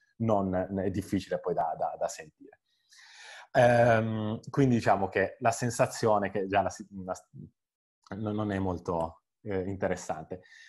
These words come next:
Purtroppo c'è solo uno studio che è fatto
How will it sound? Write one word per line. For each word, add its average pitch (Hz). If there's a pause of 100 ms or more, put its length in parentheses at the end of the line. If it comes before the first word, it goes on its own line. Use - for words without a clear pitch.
Purtroppo 143
c'è 135
solo 185
uno 135
studio 98
che 131
è 123
fatto 147